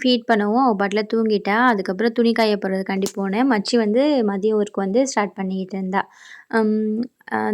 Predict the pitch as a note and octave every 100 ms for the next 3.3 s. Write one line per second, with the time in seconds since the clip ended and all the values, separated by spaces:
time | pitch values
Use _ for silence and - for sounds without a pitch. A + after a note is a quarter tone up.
0 | G#3 - A#3+ C4 B3+ A3+ A3+ A3+ - A3+
1 | A3 A#3 E4+ B3+ A#3+ B3 A3+ G#3 C4 D4+
2 | A#3 B3 A#3 C4 A3+ G#3+ A#3+ B3+ A#3+ A3
3 | G#3 G#3